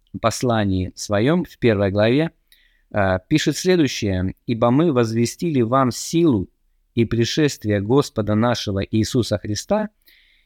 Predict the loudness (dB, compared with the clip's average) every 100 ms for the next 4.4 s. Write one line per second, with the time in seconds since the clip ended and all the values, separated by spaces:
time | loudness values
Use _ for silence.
0 | -4 0 2 2 2 2 2 0 0 -4
1 | 0 2 2 2 2 2 0 0 -4 -4
2 | -2 -2 0 0 2 0 -2 -4 -4 -2
3 | 0 2 2 0 -2 -2 -4 -2 -2 -2
4 | 0 -2 -2